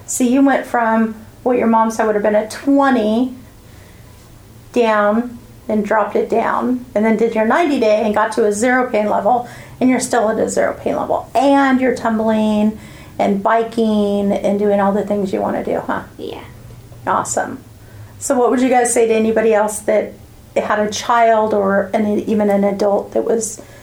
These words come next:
Speaker 1: diagnosed with C R P S? Words of wisdom be to them.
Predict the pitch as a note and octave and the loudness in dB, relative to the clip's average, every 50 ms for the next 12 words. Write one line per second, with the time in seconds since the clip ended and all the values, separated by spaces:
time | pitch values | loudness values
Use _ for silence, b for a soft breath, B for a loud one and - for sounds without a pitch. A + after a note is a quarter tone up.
0 | B B B - - A3+ G#3+ G#3+ G#3 G#3 G#3+ G#3 G3+ G3 G3 - A#3 A#3+ - - | B B B -2 0 0 2 0 0 0 0 0 0 -2 -2 -2 -2 -2 -2 -2
1 | - G3+ F#3+ F3+ F#3 - - - - - - - - - - - - - - - | -2 -2 -2 -2 -2 -4 -6 -4 -2 -2 -2 -4 -8 -12 -14 -14 -20 -20 -6 -2
2 | A#3+ B3 D#4 D#4+ D4 - - D4 B3+ A3+ B3+ B3+ A#3+ - - A3+ G#3+ G#3+ G3+ G3+ | 0 2 2 2 2 2 0 0 2 2 2 2 2 0 0 0 0 2 2 2
3 | G3+ G3+ G3+ - - F3+ - D3+ - - - G3 | 0 0 -2 -4 -6 -4 -2 -2 -2 -2 -4 -4